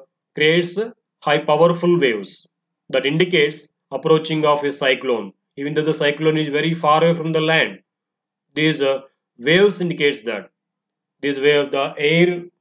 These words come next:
blowing from that cyclone creates, uh, high powerful waves in the ocean at the shore.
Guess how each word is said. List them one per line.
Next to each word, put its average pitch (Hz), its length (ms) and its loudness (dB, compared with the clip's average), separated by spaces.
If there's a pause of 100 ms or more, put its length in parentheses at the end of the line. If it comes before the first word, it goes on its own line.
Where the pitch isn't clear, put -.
(140)
blowing 156 320 4
from 160 220 0
that 147 140 -2
cyclone 147 640 -2 (460)
creates, 165 460 2
uh, 127 220 -2 (520)
high 156 180 2
powerful 160 540 2
waves 175 400 2
in 175 80 -4
the 147 80 2
ocean 139 460 0
at 127 120 -2
the 123 100 -4
shore. 110 380 -6